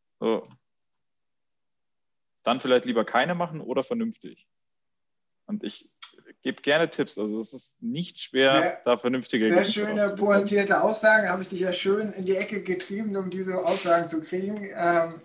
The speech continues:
Speaker 2: bin ich voll, vollkommen ja bei dir. Äh, wir brauchen da mehr, äh, mehrdimensionale Auswertungen.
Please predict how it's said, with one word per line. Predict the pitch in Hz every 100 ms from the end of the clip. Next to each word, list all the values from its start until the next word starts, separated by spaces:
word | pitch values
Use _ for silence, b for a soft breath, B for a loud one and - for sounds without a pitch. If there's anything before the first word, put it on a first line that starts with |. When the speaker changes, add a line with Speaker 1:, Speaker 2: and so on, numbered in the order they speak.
| -
Speaker 2:
bin | 147 180
ich | 180
voll, | 165 170 180 175 -
vollkommen | 185 - 185 180
ja | 175 160
bei | - 196
dir. | 196 196 196 185
Äh, | - 170 170 165 160
wir | 170 165
brauchen | 156 190 185
da | 156
mehr, | 160 160 170 180 170 -
äh, | 165 165 160 160 - 156
mehrdimensionale | 165 185 185 175 165 160 160 151 156 -
Auswertungen. | 185 - 185 190 202 202 202